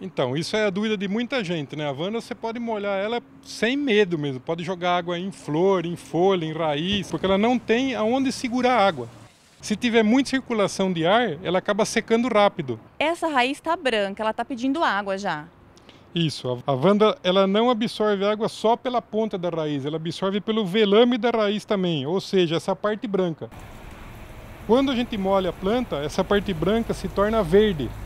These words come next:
Speaker 1: o-, porque a, a célula do velame fica cheia de água.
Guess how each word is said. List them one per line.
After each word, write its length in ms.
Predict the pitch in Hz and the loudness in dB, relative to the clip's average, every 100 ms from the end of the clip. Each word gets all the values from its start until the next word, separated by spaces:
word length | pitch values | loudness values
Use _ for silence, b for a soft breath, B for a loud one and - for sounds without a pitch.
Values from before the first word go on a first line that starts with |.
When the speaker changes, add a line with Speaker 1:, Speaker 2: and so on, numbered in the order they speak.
| - | -6
Speaker 1:
o-, 120 | 165 - - | -4 -4 0
porque 280 | 180 - | 0 2
a, 200 | 190 165 | 4 4
a 120 | 151 - | 2 -2
célula 540 | - 208 233 190 135 | 0 2 4 2 0
do 140 | 127 | -2
velame 580 | 143 160 165 226 220 135 113 - | -2 0 2 4 2 -2 -8 -12
fica 200 | - 180 180 | -8 -4 -2
cheia 200 | - 233 | -2 0
de 140 | 233 | 2
água. 320 | 175 147 113 | 2 2 -4